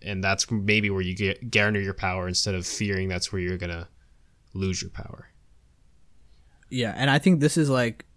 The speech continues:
Speaker 2: Obi-Wan's biggest character defining moment in the scene, or his biggest character development. This is what sets Obi-Wan up for the rest of two, three,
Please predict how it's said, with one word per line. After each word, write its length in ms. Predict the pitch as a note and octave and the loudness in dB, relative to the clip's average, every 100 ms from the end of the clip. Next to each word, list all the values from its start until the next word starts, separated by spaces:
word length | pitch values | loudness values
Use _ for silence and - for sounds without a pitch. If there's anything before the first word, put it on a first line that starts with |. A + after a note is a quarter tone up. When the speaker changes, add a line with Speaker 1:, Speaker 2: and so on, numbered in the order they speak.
| _ - - | _ -20 -4
Speaker 2:
Obi-Wan's 520 | C3 C3 C3 B2+ A#2 | 0 2 2 2 0
biggest 420 | - A#2+ A#2+ A#2+ | 0 0 0 -2
character 320 | - B2 B2 C3+ | -2 -2 0 0
defining 400 | C3 B2+ C#3 C3+ | 0 -2 0 0
moment 360 | C#3 D#3 F3 - | 0 0 -4 -8
in 140 | D3 C3 | -4 -2
the 80 | C#3 | 0
scene, 340 | D3 D3+ F3+ - - | 0 0 -2 -6 2
or 180 | D3 | 2
his 200 | B2+ D#3 | 6 4
biggest 500 | B2+ E3 E3+ D#3+ - - - - - _ _ - | 6 4 6 4 2 -12 -20 -20 -20 _ _ -2
character 340 | D#3+ C#3 D3 | 2 4 4
development. 640 | A#2 G#2+ A2+ G#2 - - | 2 0 0 0 -6 -2
This 180 | C3+ C#3 | -2 0
is 100 | D3+ | 0
what 340 | C3+ B2 A#2+ - - _ _ _ - | 2 2 2 -2 -14 _ _ _ -12
sets 440 | - - C#3+ - | -4 2 2 2
Obi-Wan 420 | - B2+ B2+ A#2+ A#2 | -2 0 2 2 2
up 160 | A#2 | 0
for 100 | - | -2
the 80 | A#2 | -2
rest 340 | A2 A#2+ - A#2 | 0 0 -2 -2
of 300 | A2 G#2+ - - | -2 -4 -10 -8
two, 280 | - C3+ | 0 2
three, 520 | C3 - A#2+ A#2 A#2+ | 0 -2 0 2 0